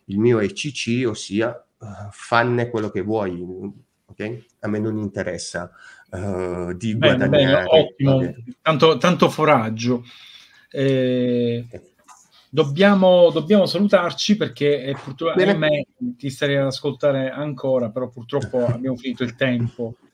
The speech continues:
Speaker 2: Il tempo
Speaker 1: Certo,
Speaker 2: tiranno.
Speaker 1: certo, certo.
Speaker 2: Eh, tutto molto interessante, insomma, eh,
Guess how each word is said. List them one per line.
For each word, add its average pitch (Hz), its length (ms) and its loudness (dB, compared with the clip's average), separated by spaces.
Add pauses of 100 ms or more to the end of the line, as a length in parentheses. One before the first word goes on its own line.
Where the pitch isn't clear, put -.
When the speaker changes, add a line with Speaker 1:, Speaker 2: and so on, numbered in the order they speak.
(380)
Speaker 2:
Il 113 120 -16
tempo 131 320 -2
Speaker 1:
Certo, 131 60 -4
Speaker 2:
tiranno. 120 200 -2
Speaker 1:
certo, 107 500 -6 (720)
certo. 135 160 -2
Speaker 2:
Eh, 127 800 0
tutto 170 220 -6
molto 156 240 -4
interessante, 151 800 -4
insomma, 120 520 -2 (500)
eh, 113 920 -4